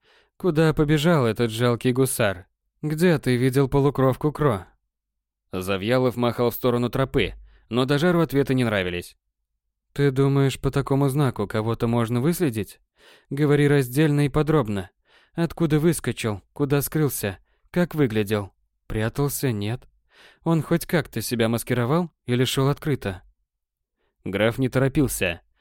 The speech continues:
Время урока катилось к концу. Выследить любимую жертву он явно не успевал. Вот и коротал минуты за баловством.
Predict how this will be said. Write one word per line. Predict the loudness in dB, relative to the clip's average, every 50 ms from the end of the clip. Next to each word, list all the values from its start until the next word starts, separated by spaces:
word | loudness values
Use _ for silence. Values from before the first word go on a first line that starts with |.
| _ _ _ _
Время | -4 0 2 2 4 2 2 0
урока | 0 0 0 2 0 0 0 0
катилось | -2 -2 -2 0 0 -2 -2 -2
к | -2 -2
концу. | -2 -2 -2 -2 -2 -2 -2 -2 -4 -8 _ _ _ _ _ _ _ -10
Выследить | -4 -2 0 0 0 -2 -2 -2 -2 -2 0
любимую | 0 -2 0 0 0 0 0 0 0 0
жертву | 0 0 -2 0 0 0 0 0
он | 0 0 -2
явно | -2 -2 -2 -2 -2 -2
не | -2 -2 -2
успевал. | -2 -2 -2 -2 0 0 0 -2 -4 -10 _ _ _ _ _ _ _ _ _ _ -8
Вот | -4 -2 0 0 0 0
и | 0
коротал | 2 2 2 2 2 2 2 2 2
минуты | 0 -2 -2 -2 -2 -2 -2 -2
за | 0 0
баловством. | 2 0 0 0 -4 -4 -4 -4 -4 -4 -6 -12